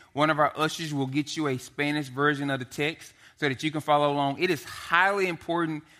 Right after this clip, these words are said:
to us that you can dive into God's word for yourself. And so last week, we started our current sermon series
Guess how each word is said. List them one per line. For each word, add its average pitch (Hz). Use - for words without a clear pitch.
to 170
us 147
that 139
you 151
can 131
dive 151
into 151
God's 139
word 131
for 131
yourself. 123
And 131
so 131
last 190
week, 165
we 156
started 156
our 147
current 156
sermon 151
series 131